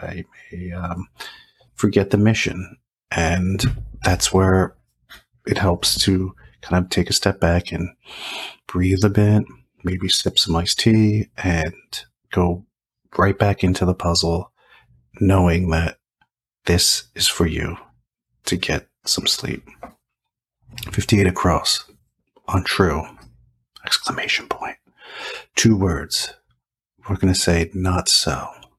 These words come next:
Not so. And we have it. Fifty-two down. Four letters. Blank, blank, oh, blank.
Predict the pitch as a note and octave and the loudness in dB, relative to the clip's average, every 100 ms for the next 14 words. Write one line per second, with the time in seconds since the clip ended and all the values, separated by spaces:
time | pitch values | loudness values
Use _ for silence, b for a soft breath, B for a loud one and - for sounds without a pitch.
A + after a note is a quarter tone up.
0 | _ _ _ _ _ _ - F2+ F2 F2+ | _ _ _ _ _ _ -2 2 4 2
1 | - - - - D2+ C#2 - - - _ | -2 -10 -6 -2 0 0 -2 -8 -20 _
2 | _ _ - _ _ _ _ - B B | _ _ -20 _ _ _ _ -18 B B
3 | B _ _ _ - F2 E2 F2+ E2+ D#2 | B _ _ _ -6 -2 0 0 0 0
4 | D2 - _ _ B B B B _ _ | 0 -4 _ _ B B B B _ _
5 | _ _ _ _ _ b b _ - - | _ _ _ _ _ b b _ -8 0
6 | A2 - A2 - - G2+ G2+ F#2+ - F2 | 2 4 0 0 2 4 4 2 -2 0
7 | E2 C#2+ - - - _ _ _ _ _ | 0 -2 -4 -14 -20 _ _ _ _ _
8 | _ _ - - G#2 F2+ E2+ C#2+ C#2+ F2+ | _ _ -10 2 2 4 0 0 -2 -4
9 | - - - _ _ _ _ _ _ _ | -4 -6 -14 _ _ _ _ _ _ _
10 | _ _ _ _ _ - F#2 F#2+ - F2+ | _ _ _ _ _ -2 4 4 2 0
11 | F2+ F#2 - F2+ F2 - E2 D2+ - | 0 0 -2 -4 -4 -4 -2 -2 -4